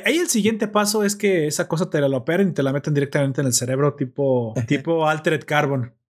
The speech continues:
Speaker 1: que ya tienes el
Speaker 2: Sí.
Speaker 1: chip directamente en el, en el tallo cerebral. Por aquí todavía no, todavía no es invasiva la cirugía y ahí lo tienes, ¿no? Ese, eso te sirve para todo. Básicamente es tu celular, tu computadora personal. Y
Speaker 2: Tu,
Speaker 1: curiosa-,
Speaker 2: tu cartera, todo.
Speaker 1: y curiosamente también es holográfica,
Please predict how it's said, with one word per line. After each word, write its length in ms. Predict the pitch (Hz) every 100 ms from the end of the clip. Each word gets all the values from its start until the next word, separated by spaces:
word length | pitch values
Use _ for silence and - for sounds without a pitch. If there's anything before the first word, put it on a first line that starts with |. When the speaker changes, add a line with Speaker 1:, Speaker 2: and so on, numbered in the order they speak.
| - -
Speaker 1:
que 180 | 127
ya 140 | 135 139
tienes 200 | 147 139
el 80 | 113
Speaker 2:
Sí. 60 | 110
Speaker 1:
chip 120 | 135
directamente 600 | 135 131 135 131 123 135
en 120 | 123
el, 300 | 117 113 117 -
en 80 | 131
el 120 | 117
tallo 220 | 135 139
cerebral. 540 | - 117 113 113 - _ - - - -
Por 120 | 143
aquí 160 | -
todavía 340 | 151 165 160 151
no, 320 | 175 202 -
todavía 180 | - 147
no 80 | 143
es 100 | 131
invasiva 460 | 143 127 - 135 135
la 80 |
cirugía 460 | 120 123 120 156 202
y 240 | 147 139 135
ahí 160 | 143
lo 120 | 143
tienes, 280 | - 127 117
¿no? 160 | 156 202
Ese, 440 | 160 175 165 139 -
eso 240 | 151 165
te 100 | 160
sirve 180 | 127 160
para 200 | 156 123
todo. 360 | 131 127 104 -
Básicamente 720 | 120 131 147 139 127 131 143
es 160 | - -
tu 140 | 127
celular, 480 | - 113 131 151 147
tu 100 | 123
computadora 480 | 113 107 127 131 127
personal. 440 | 120 120 135 143
Y 100 | 165
Speaker 2:
Tu, 40 | -
Speaker 1:
curiosa-, 360 | 190 233 269 -
Speaker 2:
tu 120 | 110
cartera, 800 | 107 104 - _ - 120 127 120
todo. 100 | 120
Speaker 1:
y 60 | 120
curiosamente 720 | 127 190 202 202 240 247 240
también 320 | 220 180 185
es 120 | 190 208
holográfica, 920 | 196 175 185 196 262 - 339 349